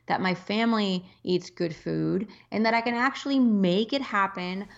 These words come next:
when we get home from karate at six forty-five or seven fifteen at night and my family is starving. So it's really easy to go through Chick-fil-A or something like that on a Wednesday night when we get, when we get home at seven fifteen,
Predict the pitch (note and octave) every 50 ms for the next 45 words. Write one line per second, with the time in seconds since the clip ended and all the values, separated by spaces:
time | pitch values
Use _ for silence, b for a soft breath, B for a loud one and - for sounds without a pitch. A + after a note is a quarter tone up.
0 | B B - F#3+ G#3 G#3+ G#3+ G#3 A3 G#3+ F#3+ G3+ A3+ B3+ B3+ - C4 B3+ B3 -
1 | B3 A3 G3+ F#3 F#3 F#3 F#3 F#3 F3+ D#3 - - - B3 B3 - - - - B3
2 | A#3 A#3 A3 A3 - F3+ F3 E3+ E3+ F3+ F3 F3 E3+ E3+ - - - B3+ C4 C#4
3 | C4 C4 C4 B3 B3 - - G#3 G3 F#3 F3+ - F3+ E3+ E3 E3+ F3+ G3 B B
4 | B B B B - G3 G#3+ A3 A3 G#3+ G3 - - G#3+ A3 A#3 A#3+ A#3+ A#3 -
5 | B3 B3+ B3 - - - - - A3+ C#4+ D4+ A#3 E3 - F#2+ G#2 F#2 - - -
6 | A3 G#3+ G#3 G#3 G#3 G#3+ G#3 G3+ G3 G3 G#3 A#3+ C#4 D4+ D#4+ D#4 - G#3+ A3 G#3
7 | G3 G3+ G3 F#3 F#3 F3+ F3 F3+ B B B B B B _ _ _ _ _ -
8 | G#3 A#3+ C4+ C4 C4+ B3+ B3 A#3+ A#3 A#3 - A3 F#3+ - - F#3 F3 E3+ E3+ E3+
9 | F3 E3+ E3 E3 - - A3 A#3+ A#3+ B3+ A#3 A3+ A3 G3+ F3+ F#3 F3+ E3+ E3+ E3+
10 | E3+ B B B B B - G3 G#3 G#3+ G#3 G3 F#3 G#3+ A#3+ B3 A3 A3 G#3 G3+
11 | G#3 A#3 A#3 G#3+ G3 F#3 E3 G3 F#3+ F#3+ F#3+ F#3+ F3+ G3 G3 D#3+ - F#3+ G3 G3
12 | G3 G3 F#3 G#3 G3+ G3+ A3 G#3+ G3 F#3+ - - F#3+ F#3 F3+ F3+ F3+ - F3 -
13 | - C#4 E4 D4 B3 A#3+ A#3 A3+